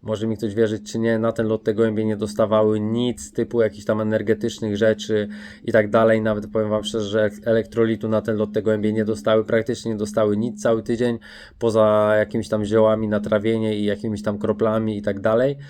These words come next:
Natomiast jeśli chodzi o takie typowo suplementy na wzmocnienie, e, no bo też się tak nasłuchałem, że a, bo pierwszy lot, to nie ma co dawać i tak dalej.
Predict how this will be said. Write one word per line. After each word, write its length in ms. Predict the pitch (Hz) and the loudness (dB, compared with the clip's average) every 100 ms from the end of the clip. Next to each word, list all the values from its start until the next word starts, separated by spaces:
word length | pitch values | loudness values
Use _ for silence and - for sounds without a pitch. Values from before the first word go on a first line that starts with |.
| - - - | -20 -14 -8
Natomiast 400 | 110 120 110 104 | -2 0 0 -2
jeśli 140 | 123 | -4
chodzi 140 | 107 | -4
o 20 | 104 | -2
takie 200 | 110 107 | -4 -4
typowo 320 | 104 117 107 | -4 -4 -4
suplementy 600 | 104 107 113 113 113 110 | -8 0 2 2 0 -2
na 100 | 107 | -6
wzmocnienie, 840 | 98 101 107 - 120 113 113 107 104 - - - - | -6 -8 -8 -4 -4 0 0 -2 -4 -12 -20 -20 -10
e, 200 | - 123 | -6 -4
no 120 | 156 | -2
bo 100 | 135 | -2
też 140 | 131 | -2
się 80 | 120 | 0
tak 100 | 110 | 2
nasłuchałem, 560 | 110 107 113 107 104 98 | 2 -2 -2 2 2 0
że 140 | 110 | -2
a, 160 | 113 107 | -2 -2
bo 120 | 101 | -4
pierwszy 360 | - 104 - | -4 -4 0
lot, 200 | 117 117 | 0 2
to 80 | - | 0
nie 120 | 104 | -2
ma 100 | 101 | -2
co 140 | 101 101 | -4 -4
dawać 340 | 113 113 104 | -2 0 -2
i 40 | 104 | -2
tak 180 | 101 | -4
dalej. 340 | 95 107 107 | 0 0 -2